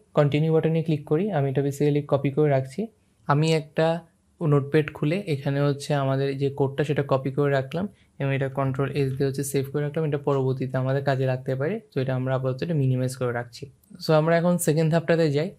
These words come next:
আমরা এটা কপি করে রাখলাম এবং একটা জায়গায় সেভ করে রাখলাম। আমরা এবার যদি কন্টিনিউ যাই, so এখানে দেখেন যে আপনাকে একটা প্লাগইন ডাউনলোড করতে দিবে। So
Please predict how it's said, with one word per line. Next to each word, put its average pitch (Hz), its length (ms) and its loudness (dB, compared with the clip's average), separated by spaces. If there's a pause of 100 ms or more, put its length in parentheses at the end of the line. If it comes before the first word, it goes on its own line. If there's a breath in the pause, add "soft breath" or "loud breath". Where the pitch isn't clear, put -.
আমরা 139 180 0
এটা 147 180 2
কপি 139 260 2
করে 151 200 2
রাখলাম 147 300 0
এবং 143 180 0
একটা 135 220 -2
জায়গায় 139 280 0
সেভ 131 140 0 (100)
করে 143 180 2
রাখলাম। 147 240 -4 (120)
আমরা 131 220 0
এবার 131 220 -2
যদি 135 120 0 (120)
কন্টিনিউ 135 340 0 (160)
যাই, 151 120 0 (520 soft breath)
so - 60 -8 (120)
এখানে 160 200 2 (100)
দেখেন 156 200 0 (100)
যে 151 60 2 (120)
আপনাকে 139 300 -4
একটা 160 140 -2 (120)
প্লাগইন 151 460 2
ডাউনলোড 139 380 2
করতে 131 240 -8
দিবে। 127 160 -6 (480 loud breath)
So - 80 -2